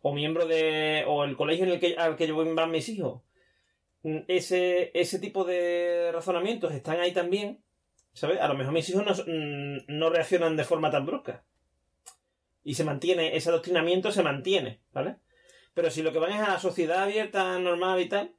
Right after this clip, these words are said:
en donde eso, esos, esos valores no están, eh, o bien, mm, van a ser unos integristas, ¿vale? Quiero decir, eh, van a ser también, "No, sí, sí, esto es así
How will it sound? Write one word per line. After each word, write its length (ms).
en 100
donde 220
eso, 260
esos, 300
esos 420
valores 360
no 120
están, 360
eh, 260
o 140
bien, 420
mm, 540
van 300
a 60
ser 260
unos 260
integristas, 880
¿vale? 360
Quiero 160
decir, 320
eh, 280
van 500
a 60
ser 100
también, 240
"No, 160
sí, 200
sí, 280
esto 180
es 60
así 180